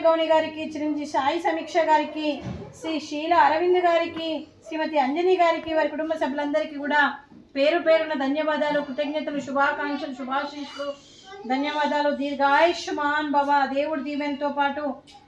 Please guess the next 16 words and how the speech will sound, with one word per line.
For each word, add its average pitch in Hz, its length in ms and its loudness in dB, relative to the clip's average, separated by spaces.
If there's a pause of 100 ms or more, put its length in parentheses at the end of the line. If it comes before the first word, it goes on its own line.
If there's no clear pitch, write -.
(120)
ఈ 269 120 -2
అరవై 277 240 2
ఐదు 339 140 0
మంది 339 140 0 (100)
ఆశీస్సులు 302 380 -4
మీకు 294 200 -2
ఎప్పుడూ 302 200 -4 (100)
ఉండాలని 285 420 0
కోరుకుంటూ 285 460 -4 (160)
శుభాకాంక్షలు 262 680 -4
అండి. 269 200 -6 (880)
అలాగే 320 320 2
శ్రీమతి 320 340 0
అరణ్య 311 340 2
గౌని 330 260 0
గారికి, 320 280 -2